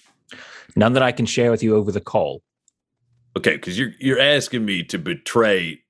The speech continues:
Speaker 2: the governor who's receiving absolute power as legally empowered by the Senate. And no offense, but your boss, like, dragged a guy into the arena and had him murdered. So with everyone else being dead, he ain't even really an inquisitor.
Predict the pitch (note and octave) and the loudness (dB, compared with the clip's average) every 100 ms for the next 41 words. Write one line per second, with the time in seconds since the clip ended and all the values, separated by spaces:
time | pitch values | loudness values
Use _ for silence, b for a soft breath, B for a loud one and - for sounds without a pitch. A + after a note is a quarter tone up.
0 | _ _ - D#2 D2+ A#2+ F#2+ E2+ C#2+ C#2 | _ _ -14 -6 0 0 0 -4 -6 -8
1 | - F2+ F#2 F2+ F2 G#2+ F2+ G2+ G2+ - | -8 -6 -4 -4 0 0 2 0 0 -2
2 | G#2 F#2 - G2 F2+ F2 E2 E2 F2+ F#2 | -4 -2 0 2 2 0 -2 -6 -6 -2
3 | F#2+ F#2 F2 E2+ E2 G2 E2+ D#2 F2 D2+ | -2 -2 -2 -2 0 0 0 0 -2 -2
4 | C2 - G2+ D2 B1 _ _ _ _ _ | -4 -4 -4 -4 -12 _ _ _ _ _
5 | _ - G2 F#2 F2 _ A#2+ B2+ A2+ - | _ -2 0 0 -4 _ 2 4 2 0
6 | A2+ E2 - - F#2+ A#2 C#3 A2+ B2 A#2+ | -2 -2 -6 -4 -2 0 0 2 2 2
7 | G#2+ - - E2 F2 G#2 E2+ D#2 F#2+ A2 | 0 -6 -12 -12 -4 -2 -2 -4 0 2
8 | A2 G2+ F#2 G#2 G2+ F#2 - G2 F#2 F2+ | 0 -2 -2 0 0 -2 -6 -6 -4 -2
9 | G#2 G2+ G2 F2 F#2+ F2+ E2+ F2 F#2+ F2 | 0 0 -2 -2 0 0 -2 -2 -2 -2
10 | E2 D2+ - A2 F2 E2 - b b b | -4 -8 -2 0 0 -2 -8 b b b
11 | _ A2+ C3 C#3+ E3 C#3 C3 A2+ G#2 A2 | _ 0 2 2 2 2 0 -2 -2 -2
12 | F#2 B2 B2 G#2+ G2 C#3 D#3 C3 A#2+ G#2+ | 0 2 2 2 0 0 0 -2 -4 -4
13 | G2+ A#2 B2 A2+ G#2 G2 F2+ - A#2+ F2+ | -2 0 0 2 0 0 -2 -2 -2 -2
14 | C#2+ A1 | -8 -14